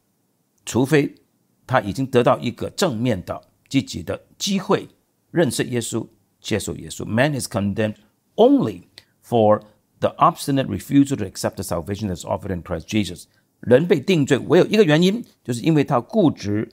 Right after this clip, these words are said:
拒绝接受在基督耶稣里所提供的救恩。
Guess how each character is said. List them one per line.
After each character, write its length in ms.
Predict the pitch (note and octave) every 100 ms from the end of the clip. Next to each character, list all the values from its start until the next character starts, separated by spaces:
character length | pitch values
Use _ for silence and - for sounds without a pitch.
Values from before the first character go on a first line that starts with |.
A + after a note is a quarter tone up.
| _ _ -
拒 280 | A#3 E3+
绝 240 | A#2 G2 F#2+
接 240 | - G2+
受 360 | A#2 C3+ G2+ - _ _ _ _
在 160 | - B2
基 280 | - F3+ F3+
督 140 | F3+
耶 180 | F3 F#3+
稣 240 | F#3+ F3+
里 220 | C3 G2 _ _ _
所 200 | - D#2
提 200 | - G2
供 220 | G#2+ G#2+
的 140 | F2+ - _ _ _
救 240 | - F#2+ - -
恩。 200 | F#2